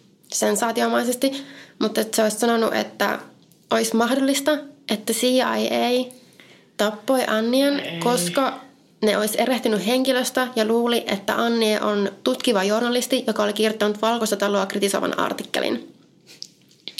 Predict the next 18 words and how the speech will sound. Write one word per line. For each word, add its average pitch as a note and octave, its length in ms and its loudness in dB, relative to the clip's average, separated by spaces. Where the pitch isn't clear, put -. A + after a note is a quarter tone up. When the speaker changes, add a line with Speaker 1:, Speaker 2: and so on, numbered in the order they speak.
Speaker 1:
Ja G#3+ 180 0
mä A3+ 280 0
luin A#3 220 2
sen A3 300 0
uutisjutun A#3+ 600 0
tästä, - 340 0
ja G#3+ 180 2
siinä A3 300 2
se A3 280 0
ainut, A#3 440 0
niin G#3 180 2
kun, G#3+ 440 -2
suora A3 380 0
lainaus A3 380 0
sieltä A3+ 300 -2
äidiltä A3 320 -2
oli, A3+ 220 0
että, G#3+ 280 -2